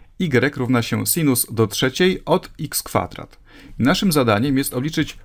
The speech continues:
pochodną dy po dx, czy też y prim tej funkcji.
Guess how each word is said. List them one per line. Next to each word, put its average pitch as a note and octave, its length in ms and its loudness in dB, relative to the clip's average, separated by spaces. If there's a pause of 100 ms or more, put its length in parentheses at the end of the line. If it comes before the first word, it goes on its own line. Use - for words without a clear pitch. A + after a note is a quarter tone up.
(120)
pochodną A#2 680 0 (200)
dy A2+ 140 0 (1200)
po A#2 120 2
dx, - 480 -2
czy - 80 -10
też - 200 -6
y A2 260 2
prim C#3 340 -2 (180)
tej C#3 140 2
funkcji. - 460 -6